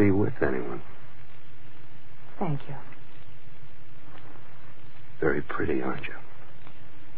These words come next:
Speaker 2: In the dark?
Speaker 1: No, really.
Speaker 2: Oh,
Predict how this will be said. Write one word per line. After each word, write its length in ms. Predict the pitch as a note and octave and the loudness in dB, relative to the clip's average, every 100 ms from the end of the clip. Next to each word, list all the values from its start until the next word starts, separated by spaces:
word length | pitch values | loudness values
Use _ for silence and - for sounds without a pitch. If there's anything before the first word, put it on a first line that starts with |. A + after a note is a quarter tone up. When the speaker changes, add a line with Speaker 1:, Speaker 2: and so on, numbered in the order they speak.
| - - - - - | 0 0 0 0 2
Speaker 2:
In 140 | D3 | 2
the 80 | C3 C3 | 2 2
dark? 360 | C#3 C#3 D#3+ - - - - - - - - - - - - - - - - | 0 0 0 0 0 0 0 0 0 0 0 0 0 0 0 0 0 0 0
Speaker 1:
No, 160 | - G#2+ | 2 2
really. 420 | D2 E2+ A#2 - - - - - - - - - - - A3 | 2 2 2 2 0 0 0 0 0 0 0 0 0 0 -2
Speaker 2:
Oh, 420 | A#3+ A3 F#3 | 0 0 0